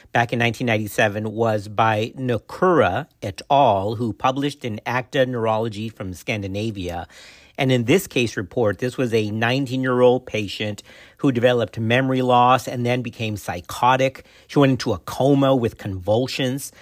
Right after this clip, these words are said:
and required mechanical ventilation because of hypoventilation. So this makes the point, guys, that this isn't just, like, them acting out or acting weird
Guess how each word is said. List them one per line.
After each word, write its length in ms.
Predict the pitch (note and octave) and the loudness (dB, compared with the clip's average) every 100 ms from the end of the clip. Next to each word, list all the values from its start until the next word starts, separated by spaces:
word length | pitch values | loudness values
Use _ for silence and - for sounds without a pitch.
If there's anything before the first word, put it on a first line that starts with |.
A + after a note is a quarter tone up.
| - - _ | -20 -20 _
and 220 | C3+ B2 | -2 0
required 540 | A#2+ A#2 - C3 C3+ A#2+ | 0 -2 2 4 4 2
mechanical 480 | A2 B2+ C3+ C3 A#2+ | -4 -2 -2 0 0
ventilation 580 | A2+ A2 C3 E3+ - | 0 0 0 0 -4
because 240 | A2+ G#2+ G#2+ | -6 -6 -8
of 80 | G2+ | -6
hypoventilation. 1000 | G2+ A#2 B2 A2 G#2 F#2+ G2+ F#2+ - D2+ - _ - - | -4 -2 -2 -2 -2 -2 -4 -4 -8 -12 -16 _ -20 -6
So 260 | - C#3+ C3 | 2 2 4
this 240 | D3+ - | 2 2
makes 220 | F#3 G#3+ | 0 0
the 120 | - | -4
point, 340 | A#2+ C3+ C3+ A#2 | -2 0 0 2
guys, 340 | G#2+ G2 F#2+ | 2 2 0
that 240 | G#2+ G2+ C3 | -2 -2 -2
this 220 | C3+ D#3 | -4 0
isn't 320 | D3+ D#3+ D3+ | -2 0 0
just, 240 | C#3+ C#3 | 0 2
like, 160 | - A2 | 0 -2
them 160 | A#2 B2+ | -2 -2
acting 380 | - A#2+ C3 A#2+ | -6 -6 -2 2
out 260 | A2 A2+ | 4 2
or 100 | A2+ | 0
acting 420 | G2+ G#2+ B2 A#2 | -2 -6 -6 -4
weird 520 | G2+ A#2 A2 A2 A2 | 0 2 2 2 0